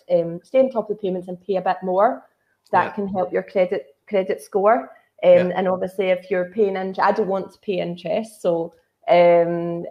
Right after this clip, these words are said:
Speaker 1: if it gets to the point that it's close to paying interest, I do do a balance transfer.
Speaker 2: Yeah.
Speaker 1: Um, but I quite like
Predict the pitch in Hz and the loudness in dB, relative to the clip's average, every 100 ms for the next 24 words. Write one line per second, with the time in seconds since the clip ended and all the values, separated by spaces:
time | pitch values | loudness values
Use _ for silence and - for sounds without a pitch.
0 | - 190 185 175 - 180 180 - 202 196 | -2 -2 -2 -6 -2 -4 -4 -16 -4 2
1 | 175 175 175 170 - - 185 175 208 - | 2 2 -4 -4 -8 -12 -12 -10 -14 -8
2 | 190 175 175 175 170 175 175 175 180 170 | -6 -6 -8 -6 -6 -4 -6 -8 -6 -6
3 | 170 180 175 175 170 170 170 175 180 180 | -6 -6 -6 -4 -6 -6 -8 -8 -6 -6
4 | 180 - 180 196 220 _ _ - 120 170 | -8 -2 0 0 -4 _ _ -12 -4 2
5 | 170 170 170 165 170 - 214 214 - 214 | 2 2 -4 -6 -2 0 0 -4 0 2
6 | 208 202 - 190 190 190 185 - | 4 0 -4 -6 -2 -2 -4 -12